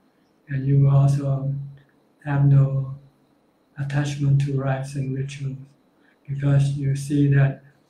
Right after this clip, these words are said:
you, your, your suffering, your stress, your bad feeling arises from your craving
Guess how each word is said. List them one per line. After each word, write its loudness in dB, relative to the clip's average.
you, -8
your, -6
your -4
suffering, 0
your 0
stress, 0
your -4
bad 4
feeling 0
arises 2
from -6
your -8
craving -4